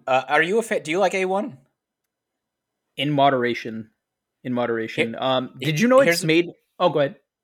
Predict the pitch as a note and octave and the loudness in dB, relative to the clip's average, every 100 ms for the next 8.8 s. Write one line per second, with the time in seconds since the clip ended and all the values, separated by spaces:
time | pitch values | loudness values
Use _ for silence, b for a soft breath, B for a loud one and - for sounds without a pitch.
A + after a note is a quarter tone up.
0 | _ _ D3+ C#3 A2+ D#3 D#3+ E3 D#3+ D3+ | _ _ 0 0 0 -2 -2 2 4 4
1 | C3 C3 C3 B2+ A#2+ A2+ G2+ - G#2+ E2 | 4 2 2 -4 -4 -6 -10 -6 -4 -4
2 | D#2 _ _ _ - D#3 C3 D#3 F#3+ E3 | -12 _ _ _ 0 2 4 2 2 -4
3 | C3 D3 D3+ D#3+ G#3+ F#3 C#3+ C#3+ D#3 C#3+ | -10 -10 2 2 2 -2 -2 -2 -4 -2
4 | C#3 C#3 B2+ A2 - - A2 - - - | -2 -2 -8 -10 -10 -10 -10 -10 -16 -20
5 | _ _ _ _ - - B2+ B2+ - - | _ _ _ _ -2 -2 -4 -6 -6 -4
6 | - - - C3 C#3 D3 - D3+ B2 C3+ | -4 -4 0 2 2 -2 -6 -6 -4 -6
7 | A#2+ A2 A2 B2+ D#3+ _ _ _ - A2+ | -8 -4 -4 -4 -8 _ _ _ -8 -8
8 | A2+ - G#2+ F#2+ - - - - | -8 -8 -6 -8 -10 -14 -14 -18